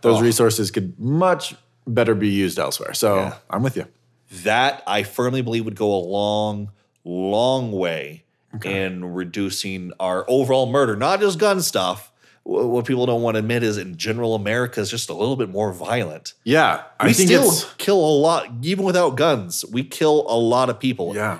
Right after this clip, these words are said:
Speaker 2: It's, it's more about violence. People,
Speaker 1: Mm-hmm.
Speaker 2: I, I don't like the idea that they focus on the gun violence and don't just admit that we have a violence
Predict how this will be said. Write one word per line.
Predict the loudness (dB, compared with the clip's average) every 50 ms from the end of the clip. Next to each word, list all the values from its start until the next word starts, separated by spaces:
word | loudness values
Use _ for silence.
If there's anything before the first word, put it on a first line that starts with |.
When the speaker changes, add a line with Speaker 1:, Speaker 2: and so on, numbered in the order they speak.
| -6 _
Speaker 2:
It's, | -2 -2 -2 -2 -6
it's | -2 -2 -4 -2 -2
more | -2 0 2 4 4 4
about | 2 4 2 2 2 2 0
violence. | 0 0 2 2 2 2 2 0 -2 -2 -2 -4 -4 -4 -6 -8 _ _ _
People, | -2 -2 0 2 2 2 2
Speaker 1:
Mm-hmm. | 0 -4 -6 -8 -12 _ _ _
Speaker 2:
I, | -2 -2 0 0
I | 0
don't | 0 0 0 2
like | 0 -2 0
the | 0 -2
idea | -2 0 0 0 0 2
that | 2 2 0 0 0 -4 -8 _ _ _ _ _ -6
they | -4 -4
focus | 0 0 0 0 0 -2
on | -4
the | -4 -2
gun | 0 0 0 0
violence | 0 2 2 2 0 -2 -4
and | -4 -2 -2
don't | -2 -2 -2 -2
just | -4 -6 -6 -4
admit | -6 -6 -6 -6
that | -6
we | -6 -2
have | -2 0 0 0 0 -2 -4 -10 _ _ _ _ _ _ _ _ _ _ _ _ _
a | -4 -4
violence | -4 -6 -10 -14 -14 -12 -6 -2 0 0 2 2 0 0 -2 -6 -6 -8 -8 -6